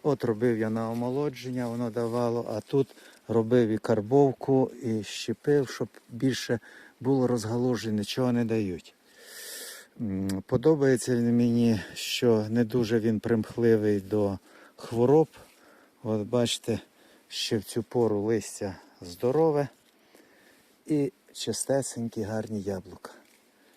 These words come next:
Ще коли робив, от такі, бачите, воно, коли воно полеже, воно повністю стає жовте, отут де зелене, а рум'янчик ще більше червоніше.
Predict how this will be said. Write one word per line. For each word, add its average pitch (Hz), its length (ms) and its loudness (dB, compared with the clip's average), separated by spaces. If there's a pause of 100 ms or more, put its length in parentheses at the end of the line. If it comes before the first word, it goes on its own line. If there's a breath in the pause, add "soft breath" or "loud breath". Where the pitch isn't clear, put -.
(160 soft breath)
Ще - 320 0
коли 135 320 2
робив, 127 440 4 (1200)
от 101 220 -4
такі, - 300 -16
бачите, 107 420 -6
воно, 95 320 -6 (720 soft breath)
коли 123 320 2
воно 117 300 0
полеже, 131 540 0
воно 120 300 -2
повністю 113 580 -2
стає 104 420 -4
жовте, 127 500 -4 (140)
отут 120 260 -8
де 117 160 -4
зелене, 120 520 -2 (1080 loud breath)
а 113 280 -2 (140)
рум'янчик 117 640 -2
ще - 220 -4
більше 101 500 -6 (240)
червоніше. 95 760 -8